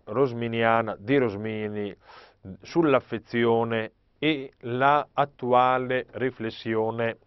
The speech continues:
sulla, eh, affezione operata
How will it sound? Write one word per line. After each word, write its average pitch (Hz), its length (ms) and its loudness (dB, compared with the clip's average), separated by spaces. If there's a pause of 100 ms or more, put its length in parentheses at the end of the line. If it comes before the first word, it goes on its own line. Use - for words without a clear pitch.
(1120)
sulla, 120 680 0
eh, 101 260 -4
affezione 113 1000 -2 (1500)
operata 117 840 2